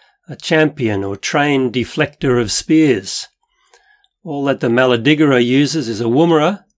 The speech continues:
that's a wooden tool normally used for throwing spears. He tells his client, 'You watch me and my movements and do everything I do. Don't watch the spears.'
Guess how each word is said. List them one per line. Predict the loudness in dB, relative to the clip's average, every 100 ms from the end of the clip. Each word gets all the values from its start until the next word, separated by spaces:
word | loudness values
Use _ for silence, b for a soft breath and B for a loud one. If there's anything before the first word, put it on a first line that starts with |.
| _ -20
that's | -14 -8
a | -6 -6
wooden | -2 -2 0 -2
tool | 0 2 4 4
normally | 2 2 2
used | 0 -2
for | -6
throwing | -4 0 0 -2
spears. | -4 -4 -4 -6 -16 b b b b b -6
He | -2
tells | 2 2 2
his | 0
client, | 0 0 2 2 -2 b b b b
'You | 0 2
watch | 4 2 2
me | 4 4
and | 4
my | 2
movements | 4 2 2 -2 -2
and | 0 2
do | 4 4
everything | 2 0 2
I | 2
do. | 2 0 -4 b b b
Don't | 0 2
watch | 0 -2
the | -6
spears.' | -2 0 0 0 -10